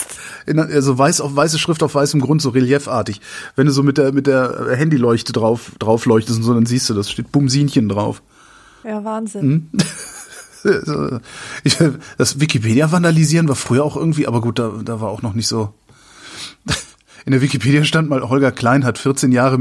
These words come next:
Speaker 1: äh, vierzehn Jahre Medizin studiert und ist Astronaut. <laughs>
Speaker 2: Echt?
Speaker 1: Fand ich lustig.
Speaker 2: Hast
Speaker 1: Äh.
Speaker 2: du da aber auch immer schön Screenshots von gemacht?
Speaker 1: Nee, natürlich nicht, aber das ist ja eigentlich, das müsste ja in dieser Historie bei denen, müsste das ja irgendwie
Speaker 2: Ja, das stimmt,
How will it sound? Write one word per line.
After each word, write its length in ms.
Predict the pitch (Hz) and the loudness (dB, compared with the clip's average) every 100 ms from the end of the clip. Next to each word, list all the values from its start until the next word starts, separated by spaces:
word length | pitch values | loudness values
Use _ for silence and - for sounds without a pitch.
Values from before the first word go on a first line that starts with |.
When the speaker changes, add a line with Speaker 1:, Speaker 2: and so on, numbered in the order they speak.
| 135 | 0
Speaker 1:
äh, 160 | 139 | 0
vierzehn 340 | - 170 160 151 | 0 -2 0 2
Jahre 220 | 139 143 | 4 4
Medizin 400 | 131 123 - 160 | 2 0 0 -2
studiert 340 | 160 135 139 | 0 0 0
und 100 | 135 | 0
ist 220 | 143 - 127 | -4 -4 -2
Astronaut. 800 | - - 123 131 - 165 160 - - - - | -4 0 2 2 2 0 -2 -10 -16 -14 -4
<laughs> 420 | - 285 - - 370 | -2 -2 -2 -2 -2
Speaker 2:
Echt? 320 | - - - - 427 508 - 480 - - 453 - 466 - - - 440 - - - - - - - _ - - - - | -2 -2 -2 -2 0 -2 -2 -4 -2 -4 -2 -6 -6 -4 -6 -4 -14 -14 -16 -20 -20 -20 -20 -20 _ -14 -12 -14 -6
Speaker 1:
Fand 320 | - 277 262 | -2 2 2
ich 160 | 233 | 0
lustig. 540 | 240 233 240 - 196 - - - - - - | 2 0 0 -4 -6 -8 -18 -20 -20 -8 0
Speaker 2:
Hast 160 | 359 | 0
Speaker 1:
Äh. 40 | 320 | 2
Speaker 2:
du 60 | |
da 120 | 330 | 2
aber 140 | 302 311 | 2 2
auch 60 | |
immer 180 | 302 320 | 2 0
schön 200 | - 320 | 2 -2
Screenshots 600 | - - 330 330 254 208 | -4 -6 -4 -2 -4 -4
von 180 | 233 220 | -6 -2
gemacht? 160 | 180 185 | 2 4
Speaker 1:
Nee, 200 | 185 190 | 6 4
natürlich 420 | 185 160 185 160 | 4 2 2 2
nicht, 240 | 160 175 147 | 2 2 0
aber 120 | 135 | 0
das 120 | 135 | 0
ist 140 | 156 | 0
ja 160 | 165 131 | 0 0
eigentlich, 360 | 123 156 - 156 | 0 0 -2 -4
das 140 | - | 0
müsste 240 | 156 156 147 | 0 2 2
ja 60 | |
in 100 | 135 | 2
dieser 180 | 131 127 | 2 2
Historie 520 | 110 - 190 185 117 | 0 0 0 0 0
bei 160 | 110 101 | 0 0
denen, 240 | 110 107 | 2 2
müsste 240 | 113 - 117 | 2 0 -2
das 160 | 104 | -2
ja 100 | 113 | -2
irgendwie 220 | 110 110 233 | -2 -2 0
Speaker 2:
Ja, 120 | 220 | 0
das 200 | 254 - | -2 -4
stimmt, 360 | - 302 214 | -6 -6 -8